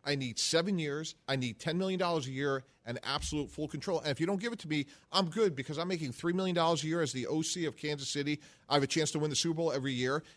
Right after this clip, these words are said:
and they're gonna need to leverage their platforms the way John Gruden did when he said, 'Hey,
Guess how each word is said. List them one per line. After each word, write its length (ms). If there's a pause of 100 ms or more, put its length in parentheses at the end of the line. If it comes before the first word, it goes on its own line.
(120)
and 160
they're 80
gonna 120
need 180
to 100
leverage 440
their 140
platforms 680
the 100
way 160
John 340
Gruden 320
did 280 (200)
when 80
he 60
said, 220
'Hey, 280